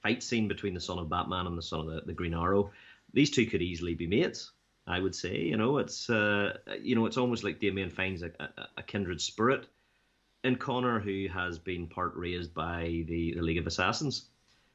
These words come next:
Um, and that's, that, that kinship is something that Damian has been missing in this series, and I think he's been feeling it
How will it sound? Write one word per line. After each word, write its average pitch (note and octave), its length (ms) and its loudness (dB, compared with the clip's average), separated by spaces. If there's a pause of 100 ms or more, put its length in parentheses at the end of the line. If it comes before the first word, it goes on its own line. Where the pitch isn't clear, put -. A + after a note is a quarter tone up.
(140)
Um, G2+ 440 0 (540)
and C3 100 0
that's, - 360 -2
that, C#3 260 -2
that C#3 240 -2 (140)
kinship B2 500 -2
is F#2+ 120 -6
something G#2 340 -4
that F2 140 -6
Damian F#2 680 -2
has F2+ 100 -8
been F2+ 240 0
missing D3 280 2
in D3 100 6
this C#3+ 180 2
series, B2 300 4
and G2 80 0
I - 20 0
think B2+ 140 -2
he's C3+ 100 -4
been G2 140 -2
feeling C#3+ 320 2
it - 160 -2